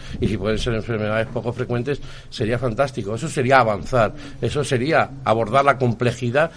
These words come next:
de una manera diferente a lo que normalmente se está haciendo. Y yo creo que, bueno,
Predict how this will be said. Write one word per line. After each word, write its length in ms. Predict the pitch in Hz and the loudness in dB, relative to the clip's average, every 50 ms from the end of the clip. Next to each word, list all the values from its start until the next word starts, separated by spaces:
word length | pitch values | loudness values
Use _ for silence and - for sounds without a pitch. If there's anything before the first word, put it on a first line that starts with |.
| 135 135 135 | -14 -12 -4
de 80 | 131 120 | 0 2
una 140 | 131 143 139 | 4 4 4
manera 260 | 135 127 143 143 139 | 4 6 6 6 6
diferente 460 | 135 131 120 127 127 139 156 165 214 | 6 6 4 2 2 2 2 0 0
a 40 | 202 | 0
lo 100 | 175 131 | 0 0
que 140 | 110 - 120 | 0 0 0
normalmente 720 | 113 110 104 110 120 123 123 123 120 120 120 101 107 107 | 0 0 0 2 2 2 4 4 2 0 0 -2 -2 -2
se 140 | 101 - 110 | -2 -2 -4
está 240 | 101 - - 113 | -6 -6 -4 -4
haciendo. 400 | 101 107 123 127 120 113 101 98 107 113 - - - - | -4 -4 -4 -4 -4 -4 -4 -4 -2 -2 0 0 0 0
Y 60 | 131 | 0
yo 100 | 170 196 | 0 0
creo 180 | - 214 220 | -2 -2 -4
que, 140 | 214 - 175 | -2 0 0
bueno, 240 | 147 147 185 202 185 | 0 0 -2 -4 -6